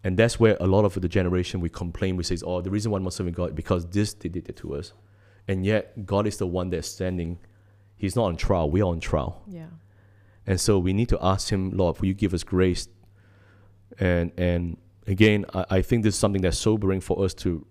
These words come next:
Speaker 1: to realize that, and the enemy loves to divide us.
Speaker 2: Mm.
Speaker 1: And if we can see past that, actually there's, mm, there's a lot of good in that team unity. And so my prayer is for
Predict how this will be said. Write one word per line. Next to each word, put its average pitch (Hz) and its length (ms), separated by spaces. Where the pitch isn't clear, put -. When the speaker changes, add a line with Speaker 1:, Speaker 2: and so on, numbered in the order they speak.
Speaker 1:
to 87 100
realize 90 420
that, 87 240
and 92 160
the - 200
enemy 117 300
loves 92 400
to 107 100
divide 87 480
us. - 280
Speaker 2:
Mm. 185 360
Speaker 1:
And 92 160
if 92 100
we 98 80
can 90 160
see 113 240
past 101 440
that, 80 260
actually 95 260
there's, 90 280
mm, 98 260
there's 85 180
a - 100
lot 95 180
of 90 140
good 85 220
in 85 180
that - 280
team 95 180
unity. 90 600
And 95 100
so 113 120
my 101 160
prayer 101 280
is 92 120
for 87 400